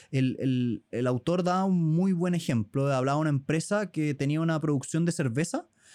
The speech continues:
y decía, "Mi producto era tan bueno, mi cerveza era tan rica, que empezaron a acercarse montones de personas de negocio y decirme, 'Mira, tienes que tomar tu,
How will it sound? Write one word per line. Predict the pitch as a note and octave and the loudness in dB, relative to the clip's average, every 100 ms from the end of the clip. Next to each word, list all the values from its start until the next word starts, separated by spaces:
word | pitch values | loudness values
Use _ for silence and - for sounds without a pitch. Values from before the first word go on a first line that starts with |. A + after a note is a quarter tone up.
| - | -8
y | - | -2
decía, | C#3 F3 F#3 - _ | 0 0 0 -2 _
"Mi | C#3+ D3 | -2 -2
producto | C#3 D#3+ G#3 - | 0 0 0 -2
era | G#3+ F#3+ | -2 0
tan | A#3+ C4 | 0 2
bueno, | C4 C#3 F#3 - _ | 2 2 0 -4 _
mi | - C3 | -4 -2
cerveza | B2 C3 D3 - | 0 -2 -2 -2
era | D#3 C#3 | -2 0
tan | G#3 A3+ | 0 2
rica, | F#3 B2+ G3 - - _ | 0 -2 -4 -8 -20 _
que | - | -2
empezaron | C3+ D#3 - G3 G#3+ | 0 0 0 0 0
a | |
acercarse | G3+ - D3+ F#3 F#3 - G#3 | -2 -2 -2 -2 -2 -2 -2
montones | E3 D#3 D3+ G3+ A3 | 0 0 0 0 0
de | G#3 | 0
personas | G3+ A3 G3 G#3+ - _ - | -2 0 0 0 -4 _ -6
de | A#2 | -2
negocio | C3+ A3+ E3+ D#3 G#3+ - - - | 0 2 0 0 -4 -6 -18 -4
y | C#3+ | -2
decirme, | C#3 F#3 F#3 | 0 2 2
'Mira, | F3+ B2+ - _ _ | 2 0 -4 _ _
tienes | D3+ C#3+ | -2 -2
que | C#3 | 0
tomar | B2 E3 G#3 | 2 2 2
tu, | A#3+ A3+ | 0 0